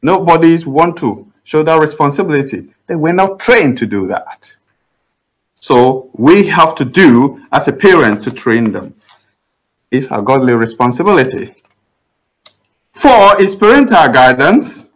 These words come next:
It is very important to guide your children using the word of God these days. This is because the whole upbringing of our children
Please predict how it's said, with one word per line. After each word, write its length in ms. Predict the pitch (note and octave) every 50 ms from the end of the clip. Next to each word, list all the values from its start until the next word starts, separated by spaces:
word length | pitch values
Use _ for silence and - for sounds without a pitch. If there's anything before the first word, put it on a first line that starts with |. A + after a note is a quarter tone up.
| _ _ _ _ -
It 100 | G3 -
is 140 | F#3+ F#3 G3
very 260 | C4 D#4+ F4 F4 F4
important 640 | C#4+ A#3 A3+ G#3+ G3+ G3 F#3 F3+ - E3+ E3 E3 D#3
to 60 | D#3+
guide 420 | C#3 A#2+ C#3 D#3+ F3+ G3+ G3+ G3+ G3
your 200 | F#3+ E3 D3+ -
children 680 | - - E3 D3+ C#3 A#2 G#2+ A#2+ A#2+ B2 B2+ B2+ - _ _ _ _ _ _ -
using 340 | B2+ D#3+ D#3 D3 E3 E3
the 120 | D#3 C#3 B2+
word 220 | C3 C#3+ D3 C#3
of 160 | C3 A#2+ A2
God 260 | G#2+ C3+ C3 C3 B2+ B2+
these 200 | D#3 D3 A#2 -
days. 680 | B2+ A2+ G#2 - - - - - _ _ _ _ _ _ _ _ _ _ _ _ _ _ _ _ _ _ _ _ _ _ _ _ _ _ _ _ _ _ _ _ _ _ _ _ _ _ _ -
This 180 | - D#4 C#4 D4
is 180 | C#4 A3 F3+
because 460 | E3+ F3 E3 E3 F3 F3 F3+ F#3+ F#3
the 80 | F3+ F#3
whole 340 | D#3+ D3+ A#3 C#4 D4 D4+ D4+ -
upbringing 600 | A#3 A#3+ A#3 B3 F#3 F#3 F3 E3+ D3 D3 C#3 C3+
of 180 | D3 D3+ D3 F#3+
our 220 | F#3+ G#3 A3+ A3
children 580 | A3 - - D#3+ C#3 B2+ G2+ F2+ F2 F2 D#2+ _